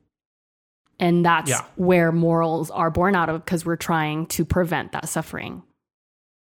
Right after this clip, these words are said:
Speaker 1: Because I'm thinking too, like, we are talking from a perspective of people who live where we live, were born where we were born,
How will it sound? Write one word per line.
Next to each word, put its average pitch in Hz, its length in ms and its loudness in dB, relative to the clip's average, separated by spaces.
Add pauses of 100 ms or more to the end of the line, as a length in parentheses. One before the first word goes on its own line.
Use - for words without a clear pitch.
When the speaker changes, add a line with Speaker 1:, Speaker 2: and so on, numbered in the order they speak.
(440)
Speaker 1:
Because 196 320 2
I'm 208 160 2
thinking 226 520 -2
too, 214 360 0
like, 170 400 0 (640)
we 196 280 2
are 196 140 4
talking 165 640 -2
from 165 260 -2
a 156 60 -2
perspective 160 840 -4 (1160)
of 160 640 -2 (1500)
people 170 800 0 (160)
who 160 360 0 (120)
live 170 380 0
where 190 140 4
we 220 140 2
live, 165 600 2
were 175 300 -4
born 160 380 -2
where 170 80 2
we 196 120 2
were 220 100 2
born, 175 640 0